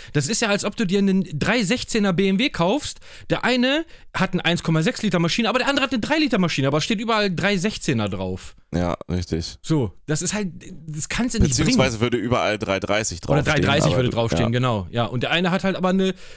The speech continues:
Speaker 1: viel kleinere Maschine, aber wird fürs Gleiche
Speaker 2: Ja.
Speaker 1: verkauft. Das wäre halt, das ist einfach Bullshit. Und das finde
Speaker 2: Ja,
Speaker 1: ich
Speaker 2: es ist ein bisschen Täuschung, aber ich glaube, dass da halt Kalkül hintersteckt.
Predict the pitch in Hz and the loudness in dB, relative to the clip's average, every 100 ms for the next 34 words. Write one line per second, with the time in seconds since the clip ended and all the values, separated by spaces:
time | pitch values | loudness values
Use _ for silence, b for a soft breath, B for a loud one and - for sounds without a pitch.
0 | - - 254 - 220 220 220 202 - 311 | -10 -2 0 2 0 2 0 0 2 2
1 | 104 127 147 - 180 - 185 190 185 - | 2 2 2 2 0 0 0 2 0 0
2 | 214 - 123 156 147 170 147 147 - 170 | -2 -2 -4 -2 0 -2 -2 -4 -4 -4
3 | 185 - 196 311 - 78 - b b b | -4 -2 -2 0 -2 -6 -10 b b b
4 | b - 123 190 - 214 120 117 113 110 | b -6 -2 -2 0 0 2 0 -2 -4
5 | 110 107 104 127 120 113 113 110 78 85 | -4 -2 -2 0 0 2 0 0 0 0
6 | 104 113 - 117 135 117 110 110 104 101 | 0 -2 -2 0 2 0 0 0 0 0
7 | - 92 - 90 90 78 82 80 82 | -2 -2 -2 -2 -2 -2 -4 -4 -6